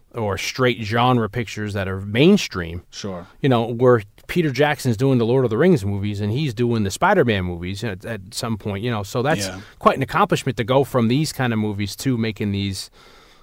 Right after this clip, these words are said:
Speaker 1: mainstream, hugely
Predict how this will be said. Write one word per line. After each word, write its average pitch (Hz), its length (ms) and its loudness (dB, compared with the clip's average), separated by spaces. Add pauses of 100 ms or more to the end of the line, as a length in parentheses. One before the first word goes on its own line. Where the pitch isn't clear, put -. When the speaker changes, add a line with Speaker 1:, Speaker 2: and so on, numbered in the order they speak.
(120)
Speaker 1:
mainstream, 120 1160 2
hugely 110 880 -2